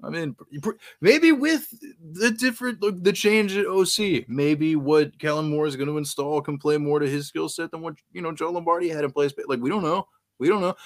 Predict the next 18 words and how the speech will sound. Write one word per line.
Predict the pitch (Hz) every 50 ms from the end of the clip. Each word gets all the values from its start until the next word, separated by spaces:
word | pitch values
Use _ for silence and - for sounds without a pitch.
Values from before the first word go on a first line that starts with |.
| - _ -
Like, | - 151 156 151 -
it, | - 101 117 - _ _ _ _ _ _ _ _ _ _ -
but | 165 156 151
at | 160
least | 156 170 160 143 -
for | - 139 135
now, | 127 123 127 127 123 120 120
I | 120 117
can't | - - 123 120 117
really | 120 117 110
say. | - - 113 113 113 117 113 - _ -
And | 113 113 120
then, | 123 123 120 113
like, | 127 123 117 -
Jerome | 131 139 156 160 147
Ford, | - - 131 143 156 156 143 143 _ _ _ _ _ _ _ _ _ _
the, | - - - - 135 117 120 131 123 113 _ _ _ _ _ _ _ _ _ _ _ - - - -
I, | - -